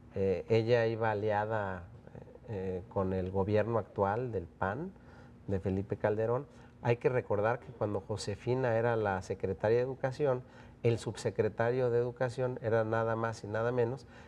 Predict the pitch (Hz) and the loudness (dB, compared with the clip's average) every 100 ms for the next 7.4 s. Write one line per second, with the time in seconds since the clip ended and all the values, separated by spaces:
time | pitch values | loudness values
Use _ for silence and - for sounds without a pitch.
0 | - - 117 113 110 139 143 151 180 - | -20 2 4 4 4 4 4 -2 -6 -10
1 | - 104 92 90 90 104 113 110 101 117 | -10 -8 -6 -8 -6 -4 -2 -4 0 2
2 | 113 98 - 113 123 113 98 95 123 123 | 2 -2 0 0 0 0 2 0 -2 -4
3 | 110 90 90 104 131 151 - - - - | -4 -4 -8 -8 -8 -8 -12 -20 -20 -20
4 | - - 110 104 113 123 120 123 117 117 | -20 -2 0 2 2 4 2 2 -2 -4
5 | 123 117 127 120 110 101 98 95 - - | -6 -4 -4 -4 -4 -4 -4 -8 -8 -2
6 | 107 110 101 95 95 - 107 104 110 - | 2 2 0 -4 -6 -2 -2 0 -2 0
7 | 120 104 120 | -2 0 -4